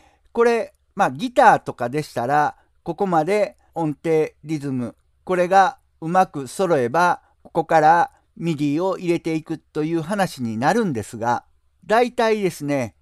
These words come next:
生演奏のピアノというのは、チューニングが四百四十二ヘルツ、これにセッティングしてあることが多いわけです。え、本当？そうなんです。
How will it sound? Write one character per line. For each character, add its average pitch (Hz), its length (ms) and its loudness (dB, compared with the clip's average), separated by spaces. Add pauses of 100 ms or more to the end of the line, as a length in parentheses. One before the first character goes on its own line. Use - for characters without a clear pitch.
(120)
生 175 400 0
演 226 240 -2
奏 127 320 -4
の 151 420 -4
ピ 185 160 0
ア 139 80 4
ノ 107 220 -6 (240)
と 113 80 -8
い 127 100 -6
う 131 80 -6
の 113 180 -6
は、 170 320 0 (280)
チ - 160 -6
ュ 269 80 0
ー - 20 2
ニ 254 180 0
ン 247 80 -2
グ 247 160 -6
が 233 340 0 (220)
四 262 240 4
百 170 300 -2
四 202 260 0
十 139 280 -4
二 143 160 -4
ヘ 214 120 -2
ル 190 120 0
ツ、 - 260 -16 (240)
こ 294 180 -4
れ 285 160 0
に 277 380 -4
セ - 220 -2
ッ 247 60 0
テ 233 200 -16
ィ 233 100 -4
ン 226 60 -4
グ 226 100 -6
し - 120 -14
て 226 100 2
あ 185 80 4
る 120 100 -6
こ 139 140 -10
と 123 160 -8
が 156 240 0 (300)
多 214 240 6
い 135 80 0
わ 110 140 -4
け 104 120 -10
で 90 160 -10
す。 - 180 -20 (800)
え、 - 240 -4 (240)
本 156 320 -4
当？ 185 320 0 (580)
そ 151 300 -2
う 135 60 -2
な 120 160 -4
ん 104 80 -8
で 104 140 -8
す。 - 180 -20